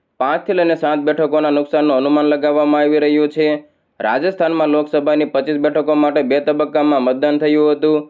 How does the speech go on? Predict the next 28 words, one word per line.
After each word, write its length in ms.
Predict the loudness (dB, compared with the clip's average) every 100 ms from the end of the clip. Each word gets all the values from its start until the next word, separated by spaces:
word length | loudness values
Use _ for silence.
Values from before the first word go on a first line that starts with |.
| _ _ -6
આમાંથી 380 | -2 -2 0 0
મોટાભાગની 560 | 0 0 0 0 0 0
બેઠકો 340 | 0 0 0 0
ઉપર 180 | 0 -2
કોંગ્રેસ 420 | 0 0 2 0 -2 _ -4
અને 120 | -2 -2
ભાજપ 320 | 0 0 0 0
વચ્ચે 220 | 0 -2
સીધો 240 | -2 0 0
મુકાબલો 480 | 0 0 0 2 2
હતો. 260 | 2 0 0 -2 -8 _ -6
અપક્ષ 360 | -4 -2 -2 0
અને 100 | 0
અન્ય 200 | 2 0 0
પક્ષોના 360 | -2 0 0 2
ઉમેદવારો 360 | 2 2 0 0
પણ 160 | 0 0
મેદાનમાં 500 | 0 0 2 0 0
છે. 100 | 0 -2 -4 _ _ -8
બે 160 | 0 0
હજાર 240 | 2 0 0
ચૌદ 240 | 0 2 2
અને 120 | 0 0
બે 100 | 0
હજાર 160 | 0
ઓગણીસની 400 | 0 0 0 0
લોકસભાની 520 | 0 0 -2 0 0 0
ચૂંટણીમાં 540 | 0 2 2 2 -2